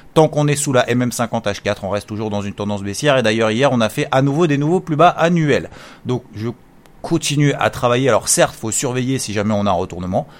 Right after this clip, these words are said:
mais pour le moment, ça ne sert à rien d'essayer d'attraper le point bas, parce que si on essaye d'attraper le point bas, eh ben, euh, depuis, euh, fin novembre, mi-novembre, eh ben, pour le moment, ça ne fonctionne pas. Donc autant rester le plus longtemps possible dans le sens des tendances.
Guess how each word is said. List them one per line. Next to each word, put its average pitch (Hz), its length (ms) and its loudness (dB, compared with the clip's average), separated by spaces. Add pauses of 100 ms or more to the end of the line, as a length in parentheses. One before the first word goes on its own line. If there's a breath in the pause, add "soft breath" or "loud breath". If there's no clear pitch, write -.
(140)
mais 127 140 0
pour 127 240 -4
le 123 80 0
moment, 113 300 2
ça 110 160 -4
ne 104 40 -4
sert 98 220 -4
à 90 160 -2
rien 120 160 -2
d'essayer 117 420 -6
d'attraper - 360 -12
le 107 80 -8
point 92 160 -8
bas, 120 140 -4
parce - 120 -14
que 92 100 -14
si 110 140 -8
on 110 60 -2
essaye 117 240 -4
d'attraper 101 380 -6
le 92 40 -8
point - 160 -14
bas, 110 180 -2 (380 loud breath)
eh - 80 -6
ben, 131 300 4
euh, 95 440 0
depuis, 120 560 -2
euh, 98 160 2
fin 139 220 2
novembre, 135 400 2
mi-novembre, 127 720 2
eh 104 100 -4
ben, 117 140 -2
pour 113 140 -6
le 98 80 -6
moment, 151 160 0
ça 120 160 -2
ne 160 140 0
fonctionne 170 640 0
pas. 123 180 2
Donc 98 240 -6
autant 143 280 -4
rester 131 300 -6
le 135 120 -4
plus 120 140 -12
longtemps 120 240 -4
possible 113 300 -6
dans 127 120 -4
le 107 80 -6
sens 170 240 -6
des 120 100 -6
tendances. - 460 -6